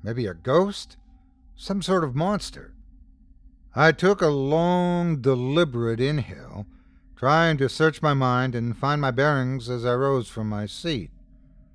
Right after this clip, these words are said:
I began to walk toward the backside of my house, where the noise came from,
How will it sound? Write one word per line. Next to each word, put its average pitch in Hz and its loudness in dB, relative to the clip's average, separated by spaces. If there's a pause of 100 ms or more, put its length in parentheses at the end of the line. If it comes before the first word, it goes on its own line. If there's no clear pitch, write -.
(540)
I - -20
began 143 2
to 139 2
walk 135 4
toward 127 -4
the 104 -10
backside 123 -2
of 87 -10
my 85 -10
house, 107 -10 (560)
where 160 6
the 160 4
noise 165 4
came 190 0
from, 78 -10